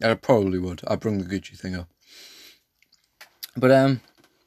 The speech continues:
yes. I keep forgetting what I'm gonna say. I'm actually quite tired right now. Um, but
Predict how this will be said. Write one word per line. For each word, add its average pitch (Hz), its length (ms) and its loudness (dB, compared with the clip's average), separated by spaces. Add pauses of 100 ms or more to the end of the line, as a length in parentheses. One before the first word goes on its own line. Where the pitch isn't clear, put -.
(2750)
yes. 107 260 0 (1000)
I 120 80 2
keep - 200 -2
forgetting 107 300 4
what 101 100 0
I'm 104 80 -4
gonna 95 140 -2
say. 107 140 0
I'm 95 240 0 (180)
actually 110 380 -4
quite 95 420 -4
tired 90 440 -2 (560)
right 95 200 0
now. 92 280 -2 (400)
Um, 95 340 -2 (720)
but 107 260 2